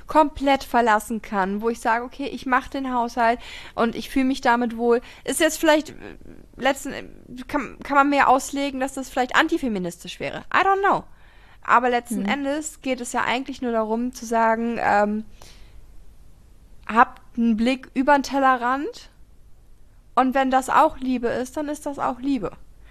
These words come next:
Speaker 1: Und es gibt auch garantiert den Fall, ähm, wo Frauen in solche Strukturen gezwungen werden, ohne das selber zu entscheiden.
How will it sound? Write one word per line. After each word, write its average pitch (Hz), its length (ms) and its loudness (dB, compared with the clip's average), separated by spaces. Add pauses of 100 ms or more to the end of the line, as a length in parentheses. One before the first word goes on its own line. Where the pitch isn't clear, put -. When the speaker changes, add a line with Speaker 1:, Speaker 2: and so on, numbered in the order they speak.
(160)
Speaker 1:
Und 247 340 0
es 240 180 0
gibt - 320 0
auch 285 300 2
garantiert 285 640 2
den 320 160 -4
Fall, 269 460 0 (420)
ähm, 240 400 0 (140)
wo 269 320 0
Frauen 262 580 2
in 254 220 -4
solche 247 480 0
Strukturen 247 600 -6
gezwungen 240 500 -6
werden, 226 260 2
ohne 294 320 2
das 233 240 -2
selber 175 320 -2
zu - 160 -6
entscheiden. - 600 -6